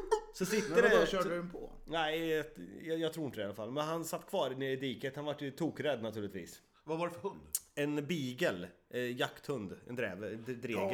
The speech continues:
Speaker 1: eller dräver
Speaker 3: en
Speaker 1: eller
Speaker 3: sån
Speaker 1: vad
Speaker 3: som
Speaker 1: fan
Speaker 3: har
Speaker 1: heter.
Speaker 3: typ två centimeter långa ben.
Speaker 1: Ja, typ, och lite
Speaker 3: Ja.
Speaker 1: avlång så.
Speaker 3: Mhm.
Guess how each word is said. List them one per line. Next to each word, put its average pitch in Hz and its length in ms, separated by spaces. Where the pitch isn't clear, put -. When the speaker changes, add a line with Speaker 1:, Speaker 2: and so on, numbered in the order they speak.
Speaker 1:
eller - 180
dräver 101 280
Speaker 3:
en - 0
Speaker 1:
eller - 20
Speaker 3:
sån - 60
Speaker 1:
vad - 100
Speaker 3:
som - 120
Speaker 1:
fan - 120
Speaker 3:
har - 60
Speaker 1:
heter. 156 180
Speaker 3:
typ 156 160
två 165 100
centimeter 139 540
långa 127 220
ben. 139 120
Speaker 1:
Ja, 139 300
typ, 139 260
och 135 120
lite 135 160
Speaker 3:
Ja. 131 60
Speaker 1:
avlång 113 340
så. 104 140
Speaker 3:
Mhm. 104 260